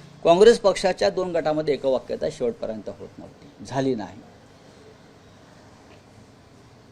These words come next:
आम्ही त्या संदर्भात वरिष्ठांशीही बोललो, खासदार श्रीमती धानोरकरांशीही बोलणं झालं,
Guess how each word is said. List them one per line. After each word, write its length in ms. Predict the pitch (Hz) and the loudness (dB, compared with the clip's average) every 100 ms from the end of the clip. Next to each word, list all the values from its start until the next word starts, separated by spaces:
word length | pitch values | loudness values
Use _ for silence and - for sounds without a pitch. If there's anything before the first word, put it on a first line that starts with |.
| - | 0
आम्ही 180 | 170 185 | 0 6
त्या 120 | 175 | 4
संदर्भात 480 | 165 160 156 160 175 - - - - - | 4 0 2 2 -2 -8 -20 -20 -20 -6
वरिष्ठांशीही 600 | 143 156 - 160 151 156 | -2 -2 2 2 2 -2
बोललो, 280 | 123 98 85 90 - - - - - - - - - - - - - - - - - - - - - - - - | -2 -4 -6 -16 -20 -20 -20 -20 -20 -20 -20 -20 -20 -20 -20 -20 -20 -20 -20 -20 -20 -20 -20 -20 -20 -20 -18 0
खासदार 460 | 147 135 160 160 - - - - - - - - - - - - - - | 0 4 4 4 0 -18 -20 -20 -20 -20 -20 -20 -20 -20 -20 -20 -20 -12
श्रीमती 360 | 156 156 151 170 | -4 -2 0 -2
धानोरकरांशीही 840 | 127 120 147 160 160 165 165 175 | -4 -2 -2 -2 -4 -4 -4 -6
बोलणं 340 | 156 120 117 | -2 -4 -4
झालं, 240 | 101 90 | -6 -10